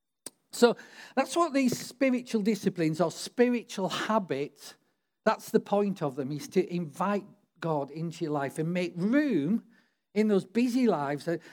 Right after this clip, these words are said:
those busy things that, that, that we all have in our life for him. So let's, I, I defined what a discipline is last week, of a spiritual habit. So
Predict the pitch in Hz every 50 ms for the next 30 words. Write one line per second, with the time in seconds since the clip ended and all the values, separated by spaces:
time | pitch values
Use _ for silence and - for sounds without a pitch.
0 | - _ - 185 180 170 - - 226 220 196 214 202 196 - 208 190 151 131 135
1 | 151 165 180 175 - - - _ _ _ _ _ _ _ - 170 156 - - 165
2 | 170 160 - _ - - - 170 175 - 160 160 165 175 190 214 220 214 196 185
3 | 165 - - _ _ - - - 196 196 185 151 170 156 143 156 151 156 156 160
4 | 170 170 143 107 113 113 - - - _ _ _ _ _ _ _ _ _ _ _
5 | - - 185 170 160 143 175 165 123 104 - - _ _ _ _ _ _ _ _
6 | _ _ _ _ _ _ _ _ _ _ _ _ _ _ _ _ _ _ _ _
7 | _ _ _ _ - - _ _ _ - - 220 214 160 113 - - - - -
8 | - 208 233 220 - - - - _ - 165 190 190 190 165 190 - - _ -
9 | - 175 190 180 160 175 - - - 220 240 247 240 202 175 190 190 160 156 -
10 | 196 190 - - - 151 139 127 123 110 - 120 110 - - - 127 107 92 -
11 | - 117 117 107 113 104 - - - - - 180 175 175 - - - 135 117 139
12 | 127 117 123 123 - - - 185 170